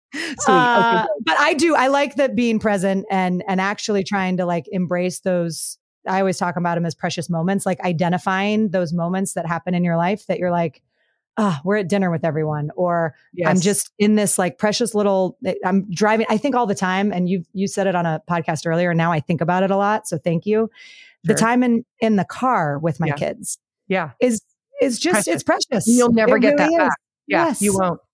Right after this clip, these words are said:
Speaker 1: No, I
Speaker 2: Uh,
Speaker 1: know,
Speaker 2: as soon as they
Speaker 1: appreciate
Speaker 2: know how
Speaker 1: that.
Speaker 2: to drive, I'm never gonna be,
Speaker 1: Right.
Speaker 2: it's never gonna be the three of us driving to school and doing jokes and being silly and whatever.
Speaker 1: Right. And listening to music, whatnot. Yeah,
Speaker 2: Yes.
Speaker 1: those are, yeah, that my kids talk about, like, various things that happened during those times to this day. And it's so
Speaker 2: Yep.
Speaker 1: fun. It's like, "Oh,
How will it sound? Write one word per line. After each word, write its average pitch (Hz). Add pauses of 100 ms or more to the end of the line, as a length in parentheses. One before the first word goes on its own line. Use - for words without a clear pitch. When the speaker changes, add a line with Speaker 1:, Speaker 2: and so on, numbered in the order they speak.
(100)
Speaker 1:
No, 170
I 185
Speaker 2:
Uh, -
Speaker 1:
know, 185
Speaker 2:
as 175
soon 349
as 330
they 311
Speaker 1:
appreciate -
Speaker 2:
know 311
how 302
Speaker 1:
that. 285
Speaker 2:
to -
drive, 269
I'm 226
never 247
gonna 247
be, 240
Speaker 1:
Right. -
Speaker 2:
it's -
never 233
gonna 240
be 233
the 214
three 214
of 220
us 226
driving 220
to 220
school 214
and 185
doing 202
jokes 202
and 180
being 202
silly 196
and 175
whatever. 196
Speaker 1:
Right. 226 (140)
And 208
listening 226
to 208
music, 220
whatnot. 208
Yeah, 285 (100)
Speaker 2:
Yes. 165
Speaker 1:
those 208
are, 220
yeah, 233
that 202
my 214
kids 254
talk 220
about, 240
like, 226
various 202
things 208
that 190
happened 185
during 190
those 190
times 202
to 208
this 185
day. 170
And 156
it's -
so 180
Speaker 2:
Yep. 165
Speaker 1:
fun. 151
It's -
like, 156
"Oh, 269